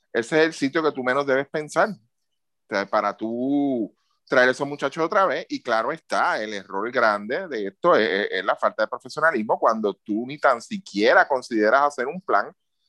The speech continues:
para trabajar con estos muchachos. O sea, que lo básico, lo básico, y ahí estoy de acuerdo con Luismo,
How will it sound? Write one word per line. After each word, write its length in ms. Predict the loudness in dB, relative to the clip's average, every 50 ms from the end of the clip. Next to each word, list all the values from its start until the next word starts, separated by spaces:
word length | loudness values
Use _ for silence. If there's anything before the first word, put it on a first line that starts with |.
| _ _ _
para 220 | 2 4 4 4
trabajar 320 | 2 2 2 2 2 -2 -4
con 160 | -6 -8 -8
estos 180 | -8 -10 -12
muchachos. 600 | -12 -12 -12 -4 2 2 4 4 2 0 -2 -4
O 120 | -4 -4 0
sea, 180 | 2 2 2 2
que 180 | 2 2 4
lo 160 | 6 6 6 6
básico, 680 | 6 6 4 4 0 -6 -10 -10 -8 -6 -6 -6 -4 -4
lo 100 | -2 2
básico, 460 | 2 2 2 0 -4 -8 -6 -4 0
y 40 | 0
ahí 140 | 0 0 0
estoy 220 | -2 -6 -6 -4
de 80 | -4 -4
acuerdo 260 | -4 -6 -8 -6 -8
con 160 | -8 -6 -2
Luismo, 460 | 2 2 2 2 2 0 -2 -2 -2